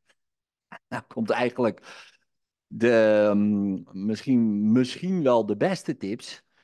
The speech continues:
Heb je al nagedacht over artificial intelligence? Want ja, als het gaat om teksten, nou, dan kan een chat G P T, ja, die kan prima die teksten doen.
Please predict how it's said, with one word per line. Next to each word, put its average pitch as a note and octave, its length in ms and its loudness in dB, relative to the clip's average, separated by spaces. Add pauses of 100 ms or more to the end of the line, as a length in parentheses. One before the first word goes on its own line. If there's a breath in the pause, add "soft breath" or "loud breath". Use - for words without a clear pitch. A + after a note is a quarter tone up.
(120)
Heb F#3+ 240 0
je D#3+ 140 -4
al G#2+ 200 -2
nagedacht G2+ 800 -4
over B2 540 -2 (340)
artificial B2 960 -4
intelligence? D3+ 920 -2
Want F#2+ 160 -10
ja, F3 380 -6 (440)
als A#2+ 220 -4
het B2 120 -6
gaat A2 260 -6
om G2+ 200 -6
teksten, B2 600 -4 (220)
nou, C3+ 380 -4
dan - 380 -16
kan F2+ 380 -14 (500)
een F#2+ 400 -12 (280)
chat C#3+ 240 -2 (540)
G C3+ 220 -6
P - 60 -14 (140)
T, F#3+ 60 -6 (680)
ja, A2 300 -4
die G#2+ 240 -12
kan G#2 400 -4
prima D#3 520 -2
die G#2+ 180 -12
teksten E3+ 340 -4
doen. E2+ 300 -6